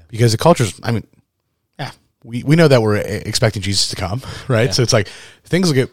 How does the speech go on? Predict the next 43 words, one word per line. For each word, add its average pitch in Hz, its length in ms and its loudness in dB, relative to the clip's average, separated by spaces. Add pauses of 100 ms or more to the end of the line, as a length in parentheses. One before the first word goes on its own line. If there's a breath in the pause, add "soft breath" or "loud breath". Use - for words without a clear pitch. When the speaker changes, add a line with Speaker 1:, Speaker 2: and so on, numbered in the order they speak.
(220)
Speaker 1:
worse 98 300 2
before 117 240 0
they 110 80 2
get 98 120 -2
better, 107 300 2 (140)
before 104 240 -4
he 101 80 0
comes 101 280 -4
and, 101 80 -6
like, 107 120 -8
restores 98 320 -4
all 92 100 -2
things. 87 300 -10
But, 82 140 -10
like, 90 180 -6 (400 loud breath)
he's 147 200 0
here 147 160 0
now, 95 400 -6 (460)
right? 120 120 0
He's 107 120 -2
here 127 140 -2
present 117 340 -2
in 95 40 -4
his 85 100 -8
church, - 440 -8 (200)
Speaker 2:
Yeah. 82 100 -16 (140)
Speaker 1:
and 110 120 -4
he 107 80 0
wants 101 320 0
to 95 80 -4
be 101 140 -4
with 139 160 -2
us, - 340 -10
and 101 80 -14
he 98 60 -6
wants 98 340 -4
to 104 100 -4
invite 95 320 -2
us, - 300 -4 (480)
yeah, 110 160 -6 (180)
into 104 300 -6
his 90 160 -4
fold, 95 500 -4